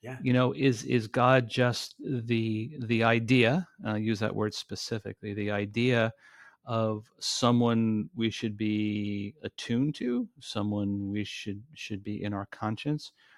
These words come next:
Speaker 2: or do we really want God? Because when we really want God, that, that comes at a, a great benefit of incredible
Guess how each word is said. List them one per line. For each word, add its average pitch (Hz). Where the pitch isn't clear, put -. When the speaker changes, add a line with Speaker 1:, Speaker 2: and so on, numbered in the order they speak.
Speaker 2:
or 131
do 120
we 110
really 104
want 95
God? -
Because 113
when 120
we 104
really 120
want 98
God, -
that, 107
that 110
comes 117
at 107
a, 135
a 135
great 117
benefit 120
of 107
incredible 113